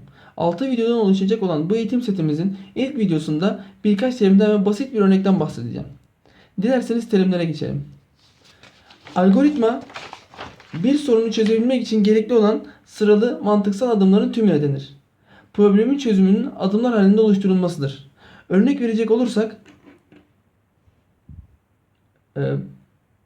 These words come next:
bir, e, karşıdan karşıya geçmeyi ele alalım.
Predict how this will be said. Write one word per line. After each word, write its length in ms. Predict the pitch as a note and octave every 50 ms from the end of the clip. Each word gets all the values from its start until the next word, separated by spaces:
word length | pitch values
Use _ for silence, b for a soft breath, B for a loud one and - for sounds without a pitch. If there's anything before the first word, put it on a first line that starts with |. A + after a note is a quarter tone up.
| - - _ _ _ _ _ _ _ _ _ _ _ _ _ _ _ -
bir, 460 | D3+ E3+ G#3 B3+ C#4 - - - _ _ _ _ _ - -
e, 140 | D3 D3+
karşıdan 380 | D3+ F3 E3+ F3 F#3 - A#3+ B3+
karşıya 280 | B3 A3+ G#3 G#3+ A3 A3
geçmeyi 400 | G3+ G#3 F#3+ G3 G#3 G3+ G3 F#3
ele 120 | D3 D3
alalım. 360 | C#3+ C#3 C3+ C3+ B2+ B2+ -